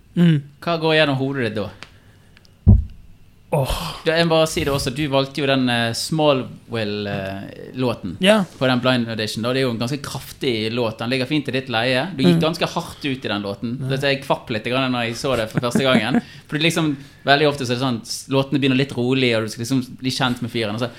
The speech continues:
Speaker 2: men du, bang! Der
Speaker 1: Ja.
Speaker 2: var du! <laughs> Her er han! Ok.
Speaker 1: Ja, men det, jeg brukte så himla lang tid på å finne ut hva slags låt jeg skulle gå for.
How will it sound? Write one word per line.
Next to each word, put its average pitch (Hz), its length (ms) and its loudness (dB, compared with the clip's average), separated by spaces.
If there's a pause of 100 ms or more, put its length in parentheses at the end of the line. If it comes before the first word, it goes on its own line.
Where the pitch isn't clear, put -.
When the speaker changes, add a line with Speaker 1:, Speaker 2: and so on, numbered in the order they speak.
(160)
Speaker 2:
men 151 80 2
du, 196 140 2 (320)
bang! 320 360 6 (140)
Der 151 80 2
Speaker 1:
Ja. 160 80 8
Speaker 2:
var 139 120 6
du! 113 120 2
<laughs> - 80 -6 (200)
Her 196 580 8
er 156 260 8
han! 131 180 4 (180)
Ok. 180 80 -6 (360)
Speaker 1:
Ja, 180 100 6
men 175 400 6
det, 185 240 -4
jeg 175 140 -2
brukte 185 340 4
så 170 120 2
himla 170 440 4
lang 160 200 2
tid 143 300 0
på 139 80 -2
å 135 60 -2
finne 143 240 -4
ut 143 220 -2
hva 139 160 -6
slags - 100 -6
låt 135 260 -2
jeg 143 80 -6
skulle 135 180 -6
gå 135 220 -2
for. - 220 -12